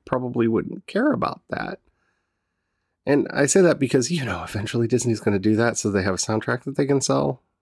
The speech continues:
you know, all High School Musical style. You know that's coming. You know that's coming. But why? <laughs> You know,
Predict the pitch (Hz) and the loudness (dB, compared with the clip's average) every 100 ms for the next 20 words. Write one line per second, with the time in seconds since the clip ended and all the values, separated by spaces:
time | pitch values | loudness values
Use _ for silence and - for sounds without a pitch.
0 | _ _ _ _ - 135 127 123 123 _ | _ _ _ _ 0 2 2 0 -4 _
1 | _ _ _ _ - 107 127 123 - 117 | _ _ _ _ -4 -2 0 0 2 2
2 | 107 110 113 117 - 135 143 139 _ _ | 2 0 -4 -4 -2 -2 -2 -6 _ _
3 | _ _ _ - - 107 110 113 - 131 | _ _ _ -20 -10 -6 -4 -6 -4 -4
4 | 131 120 113 _ _ _ _ _ - 113 | -4 -4 -8 _ _ _ _ _ -4 0
5 | 113 113 117 127 117 87 87 _ - 95 | 2 2 4 4 2 0 -6 _ -6 -4
6 | - - 117 107 - - _ _ _ _ | -4 -4 -2 -2 -6 -12 _ _ _ _
7 | _ _ _ _ _ _ _ _ _ _ | _ _ _ _ _ _ _ _ _ _
8 | _ _ _ _ _ _ _ _ _ _ | _ _ _ _ _ _ _ _ _ _
9 | 214 196 175 - _ - - - - _ | 2 4 4 -2 _ -8 -6 -6 -20 _
10 | _ _ _ _ _ _ _ _ 170 151 | _ _ _ _ _ _ _ _ -6 0
11 | 156 170 160 95 _ - 117 - - - | 2 2 2 -2 _ -4 -2 -2 -6 -4
12 | - - 240 233 196 214 | 0 4 6 6 2 0